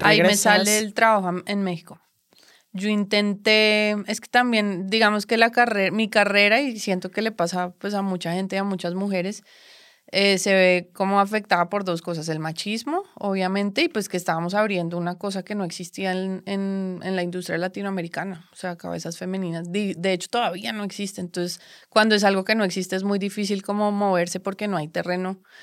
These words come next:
Speaker 1: eh, pero pues se logra. Y lo otro es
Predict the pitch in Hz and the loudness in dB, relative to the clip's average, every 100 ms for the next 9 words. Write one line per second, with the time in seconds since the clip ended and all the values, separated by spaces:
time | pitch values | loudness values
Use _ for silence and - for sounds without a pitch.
0 | - - - _ - 190 190 180 175 175 | -20 -20 -20 _ -4 2 4 4 2 -4
1 | 170 170 175 180 208 269 - _ 196 196 | -2 -2 -2 -2 -2 -4 -6 _ -4 -2
2 | 190 190 185 185 180 180 185 180 185 190 | 0 0 2 4 4 2 0 2 4 4
3 | 190 185 - - | 2 -2 -6 -10